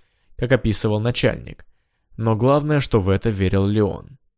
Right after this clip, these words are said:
«Мы обязательно всё наладим», дала слово она, оборачиваясь к Стелле. «Что?» спросила та. «Интернет.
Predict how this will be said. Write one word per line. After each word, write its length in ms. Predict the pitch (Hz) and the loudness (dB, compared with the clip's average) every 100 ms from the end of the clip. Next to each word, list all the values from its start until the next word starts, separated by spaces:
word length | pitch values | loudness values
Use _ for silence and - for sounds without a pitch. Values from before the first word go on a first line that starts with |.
| _ _ _ _ _ _ _ _ _ _ | _ _ _ _ _ _ _ _ _ _
«Мы 160 | - 101 | 2 4
обязательно 600 | 92 98 95 101 113 104 | 4 2 2 0 0 -2
всё 200 | 98 110 | -2 -2
наладим», 540 | 98 104 113 87 - - - _ _ _ _ - - | -2 -2 -2 -4 -8 -16 -20 _ _ _ _ -12 0
дала 240 | 101 120 | 2 2
слово 380 | - 123 107 98 | 2 2 2 0
она, 280 | 101 110 120 | 0 0 2
оборачиваясь 640 | 101 98 95 - 104 - | 2 2 2 0 0 0
к 40 | |
Стелле. 540 | - - 95 58 52 143 _ _ _ _ _ _ _ _ | -2 0 -2 -2 -12 -16 _ _ _ _ _ _ _ _
«Что?» 440 | - - 147 - - _ | -8 -2 -2 -2 -8 _
спросила 560 | - - 98 - 95 90 | -4 0 2 2 -2 -2
та. 300 | - - - _ _ _ _ _ _ _ _ _ | -6 -12 -16 _ _ _ _ _ _ _ _ _
«Интернет. 580 | 147 156 - 135 - - | -4 0 0 0 -6 -10